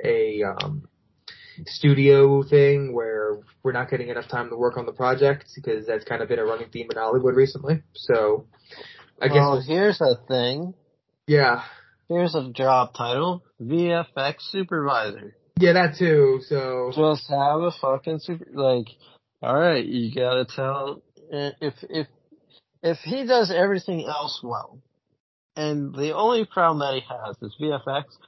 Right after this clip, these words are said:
Speaker 2: which is usually something that, like, directors don't have the most control over, 'cause it's,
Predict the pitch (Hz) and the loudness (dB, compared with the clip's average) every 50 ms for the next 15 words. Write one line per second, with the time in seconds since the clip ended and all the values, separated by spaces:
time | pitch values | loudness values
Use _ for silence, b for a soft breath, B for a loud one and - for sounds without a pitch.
0 | b b _ _ 175 165 - - 190 170 - 302 339 392 240 226 254 202 180 151 | b b _ _ -6 -6 -6 -6 -8 -4 -2 -2 -2 -2 -2 -4 -4 -4 -4 -4
1 | - - - 165 156 151 - - 143 135 127 120 117 120 - - _ _ 139 135 | -8 -10 -8 -6 -6 -6 -6 -6 -6 -4 -4 -6 -6 -8 -10 -16 _ _ -8 -8
2 | 127 120 110 - _ _ _ _ _ _ _ _ _ _ - - 208 220 208 - | -8 -8 -10 -14 _ _ _ _ _ _ _ _ _ _ -4 0 0 0 2 0
3 | - 202 160 - 170 147 147 147 147 139 127 123 - 123 120 123 123 127 135 120 | -2 -4 -2 -2 -2 -2 0 0 -2 -2 -2 -4 -6 -6 -4 -2 -2 -2 -2 -4
4 | - - 151 139 - - 156 147 156 151 151 156 156 151 160 165 170 - - - | -6 -8 -8 -8 -6 -6 -6 -6 -6 -8 -10 -10 -10 -8 -8 -8 -10 -10 -10 -10
5 | 127 117 123 120 110 117 - - | -10 -8 -8 -10 -10 -12 -18 -20